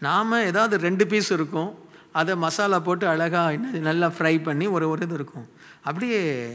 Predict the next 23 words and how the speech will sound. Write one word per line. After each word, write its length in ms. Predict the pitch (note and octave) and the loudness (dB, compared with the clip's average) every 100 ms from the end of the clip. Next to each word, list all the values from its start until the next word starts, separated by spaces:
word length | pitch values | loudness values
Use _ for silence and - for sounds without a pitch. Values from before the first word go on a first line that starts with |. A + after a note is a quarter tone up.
| A#2+ - | -10 -6
என்னது, 500 | F3 F3 G3 C#3 C3 | -4 -4 -4 -4 -4
எ-, 160 | C3+ C3+ | -4 -4
எப்படி 240 | D3 G#3 | -4 -4
சொல்றது, 500 | F3 C#3+ C3 A#2 A#2 - - _ _ - - - - | -4 -6 -6 -8 -10 -16 -20 _ _ -20 -20 -16 -6
இந்த 220 | D3 C3+ | -2 -2
அரிசியை 1000 | B2+ D3 A3+ - A3+ F3 C#3+ B2+ A#2 A#2+ | 0 2 2 2 2 2 2 -2 -6 -6
ஒரு 240 | - D3 D3 | -2 0 0
மு-, 180 | C3+ | -2
ஒரு 300 | - C#3+ C3 | -2 -2 -2
கூடையில் 420 | - A3+ A#3 G3+ E3 | -2 2 4 4 6
அரிசி 360 | D#3 F3 G#3+ | 4 4 4
அப்படியே 580 | D#3+ D3 F3 D3+ A#2 - - - | 4 4 4 4 2 -8 -20 -4
கொட்டி 320 | G#3 G#3+ A#3+ | -2 0 0
வச்ச 280 | A3 E3+ - | 0 0 -2
மாதிரி 240 | C3+ G#3 G#3+ | -6 -8 -10
ஒரே 240 | F3+ G#3 | -10 -10
சி-, 480 | G#3+ - - _ - | -12 -16 -20 _ -6
அதை 120 | F3 E3+ | -6 -4
பார்த்து, 640 | D#3+ G3 G3+ - F#3+ C#3+ - - - - | -6 -6 -6 -2 -2 -4 -12 -20 -20 -14
சரி, 300 | - - F#3 | -6 0 2
எதையாவது 600 | D#3+ E3 G#3+ A3+ B3 A#3+ - | 2 4 4 4 2 0 2
சாப்பிடலாமேன்னு 600 | F3+ G3+ A3+ G#3+ G#3 G#3 G3 | 4 4 0 0 0 -2 -2
சாப்பிட்றேன், 800 | E3 G#3 G3 G3 F3+ D3 B2+ F3 | 0 0 2 0 2 0 -2 -4